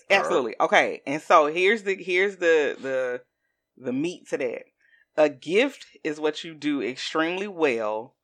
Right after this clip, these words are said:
Speaker 2: with the least amount of effort.
Speaker 1: That makes sense.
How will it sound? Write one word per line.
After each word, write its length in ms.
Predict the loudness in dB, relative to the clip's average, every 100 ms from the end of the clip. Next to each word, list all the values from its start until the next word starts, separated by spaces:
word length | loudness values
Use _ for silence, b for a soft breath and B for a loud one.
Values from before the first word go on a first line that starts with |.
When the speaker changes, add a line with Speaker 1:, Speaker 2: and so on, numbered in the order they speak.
| _ _
Speaker 2:
with 260 | -6 -4 -4
the 180 | -6 -6
least 680 | -6 -8 -8 -12 -18 -20 _ _ -6
amount 480 | -4 0 0 -2 -4
of 160 | -12 -14
effort. 440 | -16 -16 -20 -20 _ _ _ _
Speaker 1:
That 160 | -12 -10
makes 240 | -10 -12
sense. 160 | -16 -18